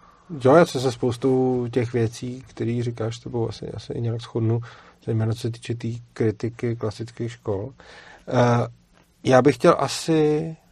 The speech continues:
se zeptat tebe, jestli máš nějaký téma, který by si ještě chtěl probrat, nebo jestli k tomu všemu, co jsme říkali, bys měl ještě potřebu něco třeba říct, nebo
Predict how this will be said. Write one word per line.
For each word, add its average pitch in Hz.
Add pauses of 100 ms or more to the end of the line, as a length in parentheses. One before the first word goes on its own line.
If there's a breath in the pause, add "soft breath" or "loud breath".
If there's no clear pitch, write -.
(400)
se -
zeptat 139
tebe, 127
jestli 123
máš 139
nějaký 143
téma, 127
který 123
by 120
si 123
ještě 120
chtěl 131
probrat, 120
nebo 113
jestli 113
k 117
tomu 123
všemu, 117
co 110
jsme 127
říkali, 117
bys 104
měl 110
ještě 113
potřebu 110
něco 107 (460 soft breath)
třeba 123
říct, 120
nebo 117